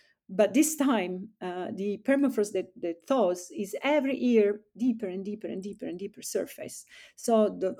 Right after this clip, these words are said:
all the buildings in Longyearbyen were, were undergoing support work, and some of the buildings had to be evacuated because they, they, they were basically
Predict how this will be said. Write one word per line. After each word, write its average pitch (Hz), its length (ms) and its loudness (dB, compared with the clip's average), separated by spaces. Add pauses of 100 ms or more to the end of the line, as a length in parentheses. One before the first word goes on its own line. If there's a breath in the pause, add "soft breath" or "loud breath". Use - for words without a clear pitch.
all 302 200 8
the 294 80 2
buildings 247 420 6
in 202 120 -2
Longyearbyen 180 480 -4
were, 185 280 -4 (100)
were 202 200 -6
undergoing 202 640 0 (300)
support 233 520 -2
work, 175 340 -6 (560 soft breath)
and 208 180 -2
some 330 320 2
of 277 100 2
the 220 60 -2
buildings 233 380 4
had 220 180 0
to - 60 -20
be 202 160 -2
evacuated 254 760 -2
because 214 260 -6
they, 180 260 -8
they, 175 320 -8 (380)
they 190 100 -4
were 185 180 -2 (300)
basically 170 540 -4